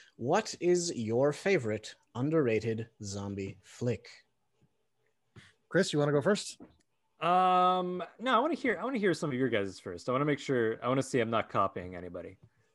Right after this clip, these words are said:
Speaker 2: Okay. Uh, all right, well, fuck it, I'll go first.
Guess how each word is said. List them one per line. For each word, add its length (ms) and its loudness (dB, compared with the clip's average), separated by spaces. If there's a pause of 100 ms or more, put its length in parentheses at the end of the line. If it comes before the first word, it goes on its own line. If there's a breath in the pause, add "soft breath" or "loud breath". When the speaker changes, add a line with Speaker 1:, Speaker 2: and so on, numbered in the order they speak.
(200)
Speaker 2:
Okay. 180 -2 (760 loud breath)
Uh, 40 2 (400)
all 80 8
right, 80 8
well, 100 0
fuck 180 0
it, 60 0
I'll 80 0
go 100 -2
first. 260 -10